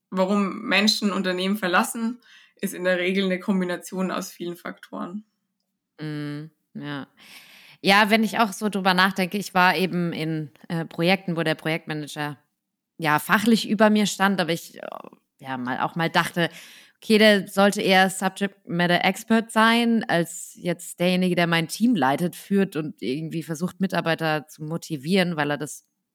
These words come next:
Speaker 2: meiner Meinung nach nicht konnte. Glaubst du, dass es Menschen gibt, denen die Führungsrolle natürlich irgendwie leichter fällt als anderen? Oder ist es was, was jeder lernen kann?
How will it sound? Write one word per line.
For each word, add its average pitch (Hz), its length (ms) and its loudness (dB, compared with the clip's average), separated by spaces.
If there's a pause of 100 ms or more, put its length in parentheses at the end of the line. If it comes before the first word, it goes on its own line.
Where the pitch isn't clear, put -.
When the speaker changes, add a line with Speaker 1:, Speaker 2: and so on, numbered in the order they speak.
(120)
Speaker 2:
meiner 156 220 2
Meinung 160 300 2
nach 156 220 2
nicht 165 220 -4
konnte. 196 460 0 (580)
Glaubst 196 360 4
du, 302 240 -2
dass 214 300 0
es - 140 -10
Menschen 202 360 -2
gibt, - 340 -4
denen 175 220 0
die 165 100 -2
Führungsrolle 175 800 -2
natürlich 208 1300 0
irgendwie 208 540 0 (260)
leichter 196 640 0
fällt 262 640 -2
als 190 200 2
anderen? 247 520 2
Oder 196 240 0
ist 202 140 -4
es - 140 -12
was, 185 240 -4
was - 180 -10
jeder 175 240 4
lernen 156 340 4
kann? 135 500 -10